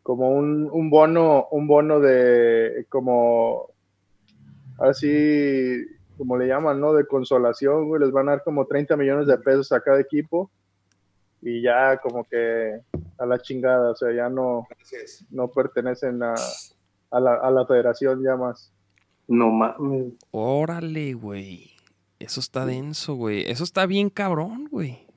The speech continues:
Speaker 4: O sea
Speaker 2: Pues yo haría, yo me juntaría con todos los directivos de la Liga de Ascenso y, y, y buscaría patrocinadores. Sería una liga fu-, fuera de
Speaker 1: Pues de hecho es lo que están haciendo, este,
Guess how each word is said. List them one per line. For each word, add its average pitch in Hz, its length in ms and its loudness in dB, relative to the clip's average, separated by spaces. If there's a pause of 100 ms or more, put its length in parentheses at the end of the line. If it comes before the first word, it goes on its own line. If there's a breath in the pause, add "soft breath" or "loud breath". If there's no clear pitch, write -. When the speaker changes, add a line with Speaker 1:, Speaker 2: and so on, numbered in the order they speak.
Speaker 4:
O 123 120 -6
sea 123 420 -2
Speaker 2:
Pues 139 220 6
yo 175 260 8
haría, 202 560 4
yo 165 120 0
me 190 120 0
juntaría 160 540 0
con 175 160 -8
todos 180 200 2
los 170 160 0
directivos 151 520 0
de 156 80 4
la 135 80 2
Liga 147 280 2
de 139 100 8
Ascenso 147 460 -2
y, 143 220 -4
y, 113 680 -2 (380)
y 123 100 -2
buscaría 123 480 2
patrocinadores. 127 800 2
Sería 117 380 4
una 131 200 0
liga 131 520 4
fu-, - 160 -20 (300)
fuera 127 360 4
de 127 300 -2 (760)
Speaker 1:
Pues 135 160 -2
de 139 140 8
hecho 185 260 2
es 185 80 4
lo 190 160 2
que 175 60 -4
están 156 240 2
haciendo, 180 580 2
este, 117 640 -2